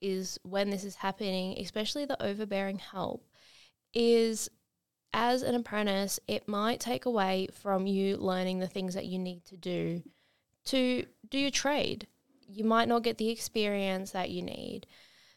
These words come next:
So for me, this happened really specifically, um, on an instance with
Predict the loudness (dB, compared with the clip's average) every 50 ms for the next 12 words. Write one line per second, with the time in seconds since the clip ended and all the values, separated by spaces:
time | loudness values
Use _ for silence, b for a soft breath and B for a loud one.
0 | b b _ -8 0 4 6 8 10 10 8 8 6 4 2 -2 -10 -8 -4 2
1 | 4 6 8 8 8 8 8 6 6 4 4 2 2 2 4 4 4 4 4 2
2 | 2 B B B B B B B 8 10 10 10 8 6 4 -2 -4 -6 -4 -2
3 | -4 -4 -4 -4 -6 -4 -2 -2 0 0 2 0 0 0 -2 -4 -6 -10 _ _
4 | -2 0 2 2 2 2 0 -2 2 2 4 4 4 2 2 0 0 0 0 0
5 | 0 0 -2 -2 -2 -2 -4 -4 -2 -2 0 0 -2